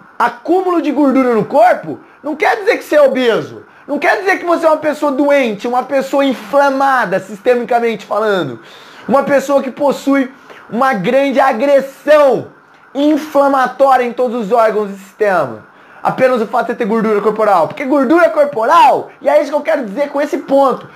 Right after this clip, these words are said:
gordura corporal é normal. Gordura corporal é saudável.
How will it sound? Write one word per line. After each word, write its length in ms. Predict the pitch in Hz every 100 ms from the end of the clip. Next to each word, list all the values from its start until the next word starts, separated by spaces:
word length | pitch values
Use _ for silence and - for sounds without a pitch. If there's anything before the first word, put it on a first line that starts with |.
| - -
gordura 360 | 262 320 294
corporal 800 | 294 269 277 226 285 277 - - - _
é 360 | 320 330 320 - - -
normal. 880 | 262 339 320 254 294 349 349 277 135 - - _
Gordura 480 | 240 269 175 320 302
corporal 840 | 302 285 233 208 262 285 233 - -
é 420 | 302 339 - - - -
saudável. 1080 | 415 277 269 - - 339 285 226 131 113